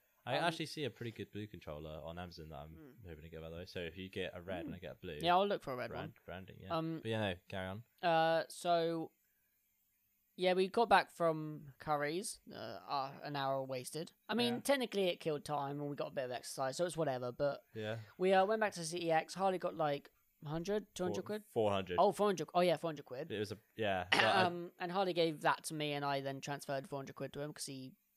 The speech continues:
Speaker 2: I don't know. But,
Speaker 1: Yeah.
Speaker 2: uh, <laughs> When we got home, he then ordered his,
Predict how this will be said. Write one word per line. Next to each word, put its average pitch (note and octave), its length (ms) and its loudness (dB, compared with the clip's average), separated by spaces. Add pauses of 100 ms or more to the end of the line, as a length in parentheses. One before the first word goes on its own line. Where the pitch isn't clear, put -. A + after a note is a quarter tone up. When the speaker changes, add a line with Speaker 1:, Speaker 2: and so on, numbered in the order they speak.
(300)
Speaker 2:
I C3+ 100 -8
don't C3 120 -14
know. - 160 -8 (360)
But, G3 80 8 (280)
Speaker 1:
Yeah. C3+ 60 0
Speaker 2:
uh, - 0 -
<laughs> - 240 -14 (320)
When G3+ 100 0
we G#3+ 100 8
got G3 180 8
home, E3+ 300 6
he D#3 220 -2
then D3+ 220 2
ordered D3 300 0
his, F3 440 0